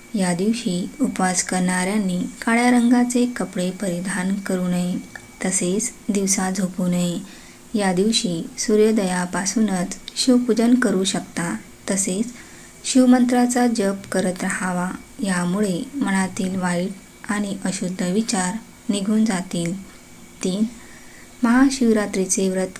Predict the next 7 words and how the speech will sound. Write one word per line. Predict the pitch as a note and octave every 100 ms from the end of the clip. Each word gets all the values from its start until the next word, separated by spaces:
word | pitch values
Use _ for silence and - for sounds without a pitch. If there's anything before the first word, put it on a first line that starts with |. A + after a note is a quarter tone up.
| -
करणाऱ्यांनी | F#3+ F3+ F#3 G#3 A3+ G3 F3+ F3+ - -
या | F#3+ F#3
दिवशी | F3+ A3 A3 F#3+ F#3+ - -
मद्य | G3 F#3+ F#3 F#3 F#3 B3+ - - -
आणि | A#3+ A#3+ B3
तामसिक | B3 G3+ G3 G3 A3+ -
अन्नाचे | F#3+ F#3 G#3+ G#3 F3+ F3+